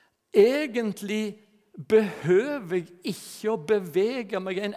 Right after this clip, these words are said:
eneste meter engang for å bli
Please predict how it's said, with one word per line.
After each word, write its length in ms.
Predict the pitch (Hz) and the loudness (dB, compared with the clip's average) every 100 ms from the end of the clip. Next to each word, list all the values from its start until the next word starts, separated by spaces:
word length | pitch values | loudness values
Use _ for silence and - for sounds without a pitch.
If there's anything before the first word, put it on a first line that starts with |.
| - | -4
eneste 540 | 208 175 190 - 220 | -4 -4 -8 -10 -10
meter 680 | 196 170 165 247 247 - - | -6 -4 -4 -6 -10 -10 -8
engang 240 | 139 101 104 - _ _ _ _ _ _ _ _ _ _ _ _ _ _ _ _ _ _ _ _ _ _ _ _ _ | -8 -12 -16 -20 _ _ _ _ _ _ _ _ _ _ _ _ _ _ _ _ _ _ _ _ _ _ _ _ _
for 320 | - - 127 | -14 -10 -8
å 60 | 131 | -8
bli 380 | 127 135 147 151 | -8 -10 -10 -12